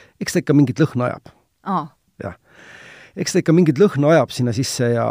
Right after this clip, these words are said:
Speaker 1: ja, ja ma ei tea, kui, noh, see on ööseks panen pigem nagu taimedele, et, noh, ma, aga, aga, aga siis on veel gaasiversioon olemas. Meil seda ei ole, mm, me ei müü seda, aga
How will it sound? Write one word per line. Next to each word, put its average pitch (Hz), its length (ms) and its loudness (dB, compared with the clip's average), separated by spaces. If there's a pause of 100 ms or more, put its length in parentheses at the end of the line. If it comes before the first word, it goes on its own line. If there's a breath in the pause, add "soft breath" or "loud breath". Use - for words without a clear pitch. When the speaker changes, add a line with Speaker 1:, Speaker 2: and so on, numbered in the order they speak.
(120)
Speaker 1:
ja, 127 320 -2
ja 123 180 -4
ma 135 140 0
ei 123 80 2
tea, 120 100 -2
kui, 123 380 -2
noh, 151 560 -12
see 170 160 0
on 170 100 6
ööseks 123 240 2
panen 113 320 -4
pigem 120 320 -2
nagu 110 140 -4
taimedele, - 500 -4
et, - 220 -12 (400)
noh, 143 160 2 (120)
ma, 220 220 -2
aga, 156 400 0
aga, 151 300 -4
aga 139 200 -4
siis 185 140 2
on 233 80 8
veel 240 140 4 (160)
gaasiversioon 131 840 4
olemas. 120 320 2
Meil 160 400 4
seda 110 360 -2
ei 110 120 -4
ole, 156 240 2
mm, 175 720 0
me 143 80 6
ei 151 80 6
müü 196 160 4
seda, 143 220 -2
aga 202 320 2